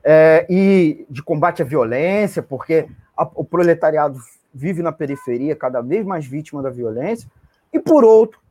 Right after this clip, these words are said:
também uma pequena burguesia empobrecida, pequenos empresários, uma classe média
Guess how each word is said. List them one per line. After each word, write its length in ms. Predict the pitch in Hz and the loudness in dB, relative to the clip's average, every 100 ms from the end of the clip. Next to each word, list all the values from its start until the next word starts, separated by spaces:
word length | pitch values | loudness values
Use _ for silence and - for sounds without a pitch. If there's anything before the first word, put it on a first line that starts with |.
| _ | _
também 480 | - 277 190 214 233 | -4 -2 -2 -4 -6
uma 140 | 196 214 | -8 -8
pequena 680 | _ 202 _ 247 269 262 | _ -12 _ -4 -4 -2
burguesia 800 | 240 180 202 170 143 131 165 208 _ _ | -6 -6 -8 -6 -8 -8 -6 -6 _ _
empobrecida, 1200 | 226 277 277 - 226 202 208 - 185 190 123 98 | -4 -2 -2 -4 -4 -2 -2 -4 -10 -10 -10 -16
pequenos 440 | - 143 202 214 143 | -18 -4 -2 -2 -8
empresários, 920 | 160 156 117 104 135 156 143 123 117 _ _ _ _ | -10 -8 -10 -4 0 0 0 -4 -10 _ _ _ _
uma 120 | 151 | -10
classe 380 | - 160 156 135 | -6 -6 -6 -8
média 320 | 165 175 180 | -10 -8 -12